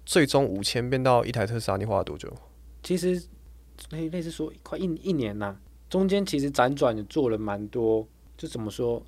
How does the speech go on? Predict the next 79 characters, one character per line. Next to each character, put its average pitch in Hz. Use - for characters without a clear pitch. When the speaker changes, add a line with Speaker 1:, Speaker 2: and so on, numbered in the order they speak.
Speaker 2:
其 175
实 202
我 143
能 139
控 190
制 180
的 160
亏 151
损 143
我 107
都 143
有 123
控 123
制 117
住。 110
其 185
实 196
我 165
觉 143
得 147
我 135
胜 165
率 156
也 110
没 104
有 98
到 107
很 92
高， 92
但 156
是 156
有 139
获 143
利 127
的 110
就 117
是 123
直 -
接 110
获 117
利 104
拉 92
开 92
了。 92
我 147
是 220
今 233
年 143
买 120
订， 147
订 139
车 110
的。 107
Speaker 1:
对。 110
Speaker 2:
过 185
年 135
的 147
时 131
候， 123
我 131
忘 170
记 170
买 120
在 135
多 127
少， 113
是 165
那 180
时 139
候 156
才 123
让 139
我 107
有 101
一 123
种 104
冲 104
动 107
说 98